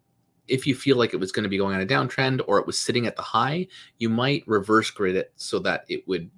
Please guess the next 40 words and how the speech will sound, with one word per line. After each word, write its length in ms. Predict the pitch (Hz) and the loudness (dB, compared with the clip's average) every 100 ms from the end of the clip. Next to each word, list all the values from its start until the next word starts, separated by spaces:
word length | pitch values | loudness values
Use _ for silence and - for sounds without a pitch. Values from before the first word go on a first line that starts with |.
| - | -8
benefit 400 | 98 95 95 - | -6 -6 -8 -8
you 180 | 92 - | -6 -4
as 220 | 90 90 | -4 -6
the 80 | - | -12
price 300 | - 85 - | -8 -8 -6
goes 240 | 90 87 | -8 -8
down 500 | - 90 85 76 71 - _ - | -8 -8 -6 -8 -12 -16 _ -10
as 140 | 92 | -8
opposed 360 | 92 - 87 - | -8 -8 -10 -10
to 80 | - | -8
up. 260 | 80 - _ _ - - - | -6 -8 _ _ -20 -20 -10
In 100 | 95 | -6
this 140 | 110 | -4
case, 340 | - 104 98 - | -2 0 0 0
as 220 | 85 90 | -4 -4
you 60 | 90 | -6
can 120 | 87 | -8
see, 220 | - 101 | -6 -4
we're 120 | 92 | -4
starting 300 | 87 92 85 | -4 -4 -4
on 60 | 80 | -6
the 60 | |
bottom. 460 | 87 135 139 135 131 | -4 0 2 2 -2
If 160 | - - | -6 -10
you 40 | |
scroll 360 | - - 92 - | -10 -4 -2 0
out, 280 | 92 98 - _ _ _ | 0 -2 -4 _ _ _
we 100 | - | -6
really 340 | 92 117 117 - | -2 0 0 -2
are 300 | 104 98 87 | 0 2 2
at 220 | - 87 - _ _ _ | 0 -4 -6 _ _ _
kind 200 | - 101 | -8 -6
of 60 | 90 | -4
the 60 | |
bottom 500 | 92 101 101 107 101 - | -4 0 2 2 -2 -4
of 220 | 95 87 | -6 -4
the 80 | 92 | -4
last 360 | 90 85 - | -2 -2 -4
little 200 | 101 92 | -6 -4
while, 500 | 87 98 92 87 90 | -2 -2 -2 -4 -6